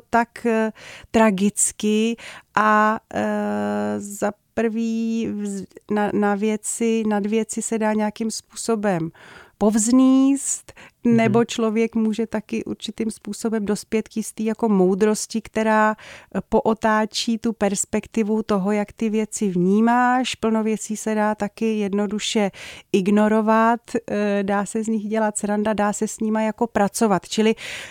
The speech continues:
Speaker 1: taky, pokud si určitý věci nějak nasvítíš, tak si můžeš říct, "Tragédie, s kterou nejde nic dělat, sakra, průšvih, jdu to zabalit."
Speaker 2: Mhm.
Speaker 1: Možná se dá takhle jako popsat určitě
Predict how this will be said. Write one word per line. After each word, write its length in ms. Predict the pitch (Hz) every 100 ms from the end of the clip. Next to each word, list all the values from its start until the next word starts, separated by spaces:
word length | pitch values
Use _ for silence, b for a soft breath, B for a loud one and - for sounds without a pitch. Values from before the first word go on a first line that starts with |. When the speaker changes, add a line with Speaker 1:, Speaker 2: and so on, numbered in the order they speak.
| B
Speaker 1:
taky, 300 | 220 - 214 _
pokud 300 | - - 247
si 320 | - - 254 -
určitý 460 | 226 - 226 254
věci 320 | 233 240 -
nějak 420 | 240 226 220 233 226
nasvítíš, 960 | 214 - 220 214 - 214 214 220 -
tak 220 | - 214
si 120 | - 214
můžeš 340 | 208 208 202
říct, 320 | 208 208 - - B B _
"Tragédie, 920 | 262 220 220 233 226 214 233 226 220 226
s 40 |
kterou 380 | - - 226 233
nejde 340 | 226 220 208 226
nic 280 | 233 208
dělat, 500 | 196 220 214 220 220
sakra, 440 | - 226 220 220 214
průšvih, 560 | - 214 214 220 226
jdu 120 | 208 196
to 120 | 220
zabalit." 460 | 202 180 196 208 - -
Speaker 2:
Mhm. 80 | 185
Speaker 1:
Možná 260 | 135 196
se 140 | 196 208
dá 180 | 196 202
takhle 340 | 202 - 214
jako 460 | 202 - 214 214 214 B B B _
popsat 420 | - - - 180
určitě 460 | 180 - 196 -